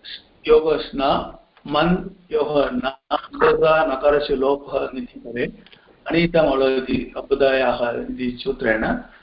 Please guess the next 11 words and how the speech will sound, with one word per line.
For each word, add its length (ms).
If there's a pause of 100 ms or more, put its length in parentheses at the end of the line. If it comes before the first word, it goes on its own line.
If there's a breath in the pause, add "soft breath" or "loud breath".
(360 soft breath)
मद् 720
योः 320
न, 680
मद्न 580
इति 120
अङ्गम्। 420 (440 loud breath)
एवमेव 520 (720)
ग्रन्थ् 840
योः 280
स्न, 600
ग्रध्न, 640